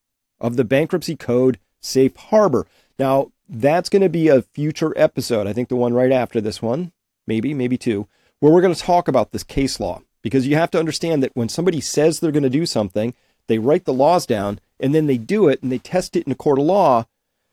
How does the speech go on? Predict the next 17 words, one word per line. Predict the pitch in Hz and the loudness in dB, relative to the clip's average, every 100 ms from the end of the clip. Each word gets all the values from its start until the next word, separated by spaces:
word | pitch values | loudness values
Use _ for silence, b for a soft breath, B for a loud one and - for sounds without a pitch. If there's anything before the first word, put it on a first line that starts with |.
| _ _ _ _ | _ _ _ _
It's | 143 - | -4 2
no | 196 | 4
longer | 196 190 190 165 135 - _ | 6 6 6 4 4 2 _
a | - | -4
valid | 113 147 147 127 | 2 4 6 4
thing | 165 165 | 0 -2
to | 117 | -2
say, | 139 123 - | -2 -4 -4
"You | 180 | -6
know, | 220 | -6
I | - 254 | -6 -4
don't | 269 - _ | -4 -6 _
think | 123 - | -6 -2
they | 110 | -4
would | 101 95 | -4 -4
do | 120 120 | -2 0
that." | 92 82 | -4 -10